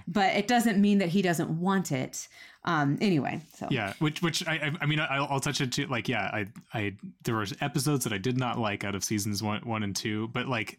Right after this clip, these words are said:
Speaker 2: the, it, it is incredible that looking over the entire series of Picard, that there's so many moments that I can look back in T N G and the movies that I appreciate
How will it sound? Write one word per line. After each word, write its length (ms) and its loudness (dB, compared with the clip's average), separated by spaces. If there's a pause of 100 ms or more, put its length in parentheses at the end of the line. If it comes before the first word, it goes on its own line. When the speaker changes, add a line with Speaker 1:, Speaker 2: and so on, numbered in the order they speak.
Speaker 2:
the, 140 0 (260)
it, 220 -2 (760)
it 100 0
is 140 2
incredible 800 2
that 380 -2 (280)
looking 380 2
over 240 0
the 80 0
entire 260 -2
series 460 0
of 100 -4
Picard, 560 -2 (300)
that 120 -2
there's 220 0
so 100 2
many 220 4
moments 540 0 (180)
that 240 0 (160)
I 140 0
can 220 0
look 220 -2
back 360 -4
in 160 -2
T 240 -2
N 140 -2
G 340 -2
and 200 -4
the 40 -4
movies 580 0
that 100 -2
I 60 0
appreciate 680 -2